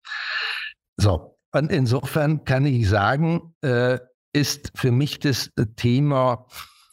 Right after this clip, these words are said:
überbewertet. Wir müssen eher in die Menschen investieren, die da sind. Wir müssen sie befähigen und motivieren, vielleicht mehr als bisher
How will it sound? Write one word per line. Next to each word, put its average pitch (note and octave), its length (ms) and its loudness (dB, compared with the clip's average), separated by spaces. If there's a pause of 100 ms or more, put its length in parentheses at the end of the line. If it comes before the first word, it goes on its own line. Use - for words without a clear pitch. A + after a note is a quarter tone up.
(440)
überbewertet. C#3 1080 0
Wir C3 180 0
müssen D3 640 -2 (220)
eher C#3 420 0
in A#2+ 220 2
die A2+ 160 0
Menschen B2+ 400 0
investieren, A2+ 640 0
die F2+ 120 0
da C#3 260 0
sind. - 500 -6
Wir G2+ 100 0
müssen G#2+ 360 0
sie F#2+ 180 2
befähigen B2 680 0
und C#3+ 220 0
motivieren, A2+ 1000 0
vielleicht A2+ 560 0
mehr A#2 380 2
als A#2 240 -2
bisher C#3 560 -2